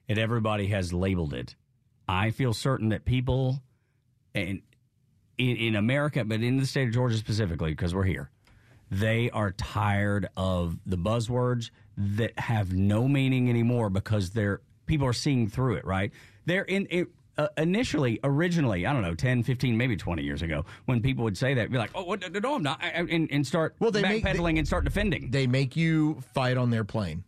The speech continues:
Speaker 2: They make you fight on their grounds. And, and this is why I tell you to reject the premise. As soon as someone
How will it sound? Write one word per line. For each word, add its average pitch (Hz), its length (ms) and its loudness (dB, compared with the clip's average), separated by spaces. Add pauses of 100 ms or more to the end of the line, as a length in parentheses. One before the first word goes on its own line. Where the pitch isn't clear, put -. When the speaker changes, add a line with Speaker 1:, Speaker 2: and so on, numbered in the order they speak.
Speaker 2:
They 117 120 2
make 123 240 0
you 147 140 2
fight 127 380 -2
on 120 160 0
their 107 160 0
grounds. 92 600 -2
And, 104 300 0
and 117 180 0
this 135 80 0
is - 60 -10
why 160 180 0
I 135 60 2
tell 131 200 0
you 127 120 0
to 123 100 -2
reject 92 360 -2
the 107 60 -2
premise. 113 440 -2 (100)
As 117 180 0
soon 254 280 -2
as 269 100 -2
someone 117 540 0